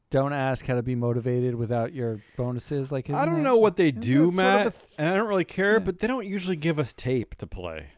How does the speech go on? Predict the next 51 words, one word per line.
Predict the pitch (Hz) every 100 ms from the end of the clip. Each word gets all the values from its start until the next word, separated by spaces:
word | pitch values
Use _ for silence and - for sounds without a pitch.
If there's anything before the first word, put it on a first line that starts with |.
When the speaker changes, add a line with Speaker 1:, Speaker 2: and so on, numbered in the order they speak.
| -
Speaker 2:
We | 123
don't | 196 233
usually | 196 160 180
get | 254 -
to | -
Speaker 1:
Oh. | -
Speaker 2:
have | 151 151 139
the | 131
C | - 147 165
E | 139
O | 135 123 110 -
<laughs> | -
berating | 127 131 110 135 143 147 127 107 214 -
Speaker 1:
<laughs> | 156 -
Speaker 2:
our | 135
workers. | 113 143 151 147 127 - - - _
So | - 160
I, | 165 170 156 - - - - _ 135
I | 147
downloaded | 131 160 175 208 208 180 170 160 127
that | 147 143 -
tape. | 143 143
Why | 131 175
don't |
you | 180
roll | 139 135 123
that | 117 104
tape | 113
now | 107
so | - 120
we |
at | 123
least | 143 131
know | 123
what | 117
we're | 107
talking | 110 101 95
about? | 92 98
This | 127
is | 139 120
a, | 120 120 -
uh, | 120 110 107 _ _
telling, | - 147 147 139 120 _ _ - 113
uh, | 117 107 104
Andy | 151 185 180 165
Owen, | 139 113 95
C | - 160
E | 147
O | 139
Andy | 131 123
Owen, | 113 110 104